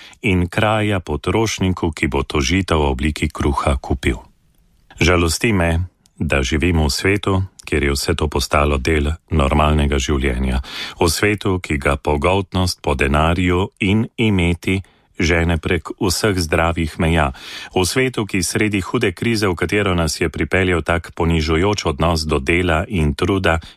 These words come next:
in naravnih dobrin, kriči, da je nujno zagnati nov cikel potrošnje, da bomo splavali iz krize. V svetu, kjer so špekulanti s svojim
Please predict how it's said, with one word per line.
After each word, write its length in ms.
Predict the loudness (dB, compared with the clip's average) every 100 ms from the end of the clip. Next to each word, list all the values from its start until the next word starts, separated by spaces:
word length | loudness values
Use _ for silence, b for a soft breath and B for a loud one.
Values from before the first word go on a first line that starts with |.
| -2
in 180 | 0 2
naravnih 500 | 2 2 2 2 0
dobrin, 420 | -2 0 0 0 B B B
kriči, 560 | -2 0 0 0 -2 -2 B B B
da 100 | 0
je 180 | 2 2
nujno 380 | 2 2 2 2
zagnati 640 | 0 0 0 0 0 0
nov 240 | 2 0
cikel 360 | -2 -2 -2 -2
potrošnje, 680 | -2 -2 0 0 0 0 0
da 120 | 0
bomo 280 | 0 0 0
splavali 520 | -2 0 0 0 -2
iz 180 | -2 -2
krize. 460 | -2 -2 0 -2 -4 -6 b b b 0
V 120 | 0
svetu, 520 | 0 0 0 0 -4
kjer 220 | -2 -2
so 260 | -2 0 0
špekulanti 760 | 0 -2 -2 2 2 2 0 -2
s 60 | 0
svojim 340 | 2 2